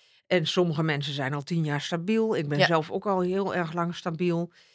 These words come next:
Speaker 1: Dus dan denk ik: "Ja, dan ga ik, eh, dat, dat hoef ik niet meteen helemaal mijn ziel en zaligheid op tafel te leggen
Speaker 2: Nee.
Speaker 1: in gesprek. Vind ik niet nodig."
Speaker 2: Nee,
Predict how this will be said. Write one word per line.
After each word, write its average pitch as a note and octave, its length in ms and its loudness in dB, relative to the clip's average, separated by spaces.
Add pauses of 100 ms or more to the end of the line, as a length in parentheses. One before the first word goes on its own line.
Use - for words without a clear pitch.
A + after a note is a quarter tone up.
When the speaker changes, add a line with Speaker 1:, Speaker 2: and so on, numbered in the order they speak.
(400)
Speaker 1:
Dus E3 240 0
dan D#3 200 2
denk D3 180 2
ik: C3+ 60 -8
"Ja, C#3+ 140 -2
dan D3 120 -2
ga C#3+ 180 -4
ik, C3 160 -6
eh, D3+ 240 -6
dat, D3+ 280 -6
dat D3 200 -6
hoef D#3 200 -6
ik E3 120 -6
niet F3+ 180 -2
meteen F3+ 380 0
helemaal E3+ 400 -2
mijn F3 140 -2
ziel F#3+ 200 0
en D#3+ 120 2
zaligheid E3 640 -2
op A#2+ 200 -8
tafel B2+ 360 -6
te C3 160 -10
leggen A#2+ 440 -14 (260)
Speaker 2:
Nee. E3 180 2
Speaker 1:
in C#3 100 -4
gesprek. - 580 -12 (300)
Vind C3 160 -6
ik C3+ 60 -8
niet D#3+ 100 0
nodig." C3+ 540 -8
Speaker 2:
Nee, - 260 0